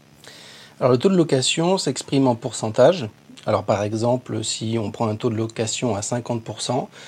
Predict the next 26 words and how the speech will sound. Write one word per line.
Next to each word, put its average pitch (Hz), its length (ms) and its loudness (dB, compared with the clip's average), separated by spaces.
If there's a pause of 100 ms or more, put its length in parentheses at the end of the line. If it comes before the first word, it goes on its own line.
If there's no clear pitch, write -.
(460)
ça - 180 0
veut 123 140 4
dire 127 180 4
que 131 80 4
l'exploitant 123 460 2
doit 120 180 4
reverser 113 420 2
cinquante 139 380 -2
pour - 180 -10
cent 147 200 0
du 120 160 -2
total 139 340 2
de 127 80 -2
ses 120 160 -4
recettes 110 400 0
au 123 60 0
distributeur, 110 640 -4 (260)
qui 139 140 2
ensuite, 147 400 0
lui, 131 160 2
va 123 160 4
reverser 120 640 2
aux 120 80 0
différentes 117 420 -2
personnes 123 320 -2
concernées, 110 640 -4